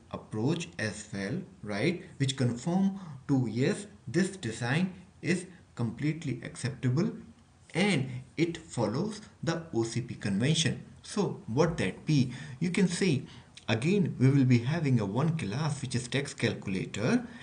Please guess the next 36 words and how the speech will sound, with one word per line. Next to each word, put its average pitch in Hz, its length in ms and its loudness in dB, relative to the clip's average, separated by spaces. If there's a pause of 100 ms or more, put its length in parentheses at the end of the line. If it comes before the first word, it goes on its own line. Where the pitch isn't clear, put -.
(100)
and 117 140 2
in 117 240 4
that 147 280 2
we 139 60 4
will 123 160 4
be 120 140 4
having 110 380 0
one 180 240 4
method 131 480 2
which 123 140 -4
is 117 120 -2
calculate 104 720 0
O 104 100 -2
B 95 140 -2
J, 117 500 0
which - 180 -6
is - 160 -6
our 90 200 -6
object 107 680 0 (160)
that - 240 -4
we 101 180 -4
will 95 80 -4
pass, 104 460 0 (400)
and 190 360 4 (160)
separately 123 840 0 (100)
we 127 80 4
will 123 140 6
have 156 280 2
an - 100 -4
interface 170 640 -2
which 131 140 0
is 131 200 0
I 123 180 -2
country 120 400 -2
tax 101 260 -4
calculator. 101 840 -4